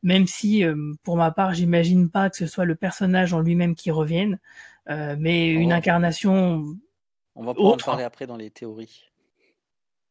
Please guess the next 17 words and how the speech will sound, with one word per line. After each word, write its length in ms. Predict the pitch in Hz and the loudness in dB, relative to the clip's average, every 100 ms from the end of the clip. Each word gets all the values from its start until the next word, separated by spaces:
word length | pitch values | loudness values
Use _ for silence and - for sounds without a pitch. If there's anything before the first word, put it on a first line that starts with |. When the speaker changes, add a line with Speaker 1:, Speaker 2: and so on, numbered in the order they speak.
| - | -14
Speaker 1:
Marche. 220 | - - - - - - | -14 -14 -18 -20 -20 -6
Et, 220 | 190 190 | 0 4
euh, 400 | 180 170 165 165 | 4 4 4 2
donc, 320 | 160 214 208 | 2 0 2
euh, 80 | 202 | 2
ouais, 220 | 185 185 | 2 2
moi 160 | 160 196 | 0 0
là-dessus, 320 | 190 180 240 | 0 -2 -4
je 60 | 202 | -4
suis 140 | - | -4
assez 300 | 175 - 202 | -6 -4 -4
hypé 240 | 175 226 233 | -2 -4 -4
parce 200 | 165 - | -6 -10
que, 120 | 180 | -8
alors, 220 | 160 160 | -6 -4
je 80 | 185 | -2
récapitule. 680 | 208 196 185 160 208 240 | 0 -2 -4 -4 -2 -2